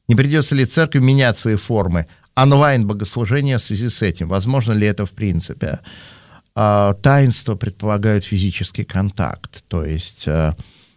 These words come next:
э, «Сие творите в моё воспоминание», Христос заповедует. И это предполагает, э, что, э, человек физически будет присутствовать на богослужении, физически приступит к причастию.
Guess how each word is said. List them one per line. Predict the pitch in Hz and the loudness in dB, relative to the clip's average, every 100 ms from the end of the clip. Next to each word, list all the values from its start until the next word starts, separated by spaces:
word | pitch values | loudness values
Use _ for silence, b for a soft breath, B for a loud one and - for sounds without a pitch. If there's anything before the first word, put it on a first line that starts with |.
| - - | -20 -8
э, | 78 | -4
«Сие | 87 127 113 | 0 4 4
творите | 107 113 110 101 | 4 2 0 -2
в | |
моё | 95 104 92 | 0 2 0
воспоминание», | 92 - 101 104 135 185 160 | -2 -2 0 2 4 2 0
Христос | - 131 - 127 | -2 -4 0 -2
заповедует. | 104 104 110 104 101 90 92 90 - B B B _ | 0 -2 2 2 4 4 2 0 -4 B B B _
И | 127 117 - | 0 0 0
это | 170 170 165 | 0 0 0
предполагает, | 135 135 - 120 117 113 104 117 120 120 113 - | 0 -4 0 2 4 4 2 2 4 2 -2 -8
э, | 110 101 | -4 -4
что, | 90 - - 98 98 B B B _ - | -4 -8 0 2 2 B B B _ -6
э, | 90 80 98 | -4 -2 -4
человек | - 113 | 0 -2
физически | - 120 139 143 120 - 110 | 4 4 6 4 2 -2 -2
будет | 95 87 | -4 -4
присутствовать | 92 - 95 - 90 | -4 -4 -6 -8 -4
на | 92 | -2
богослужении, | 92 92 - - 143 196 147 | -2 -4 -8 -2 2 4 2
физически | - 101 135 123 117 - | 2 2 2 2 -2 -2
приступит | 107 104 - 107 - | -4 -4 -4 -6 -6
к | - | -4
причастию. | 120 - - - - | -2 -2 -8 -12 -18